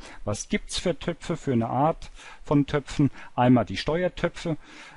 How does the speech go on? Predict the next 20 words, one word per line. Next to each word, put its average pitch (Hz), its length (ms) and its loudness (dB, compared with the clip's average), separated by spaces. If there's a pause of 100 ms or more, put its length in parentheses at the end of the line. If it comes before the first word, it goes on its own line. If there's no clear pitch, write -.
(160)
auf 110 400 -2
Aktien 143 500 2
und 113 260 2
auf 92 200 -6
sonstige 170 580 0
Geschäfte, 151 640 -2
Steuertopf 123 640 -2
Aktien. 147 500 2
Das 117 200 -2
heißt 123 380 4
also, 117 240 0
hier 139 320 2
fließen 151 720 2 (680)
die 139 280 4 (580)
vereinnahmten 151 1300 4
oder 117 240 -2
in 104 120 4
Rechnung 143 420 4
gestellten 117 720 0
Steuern 160 840 2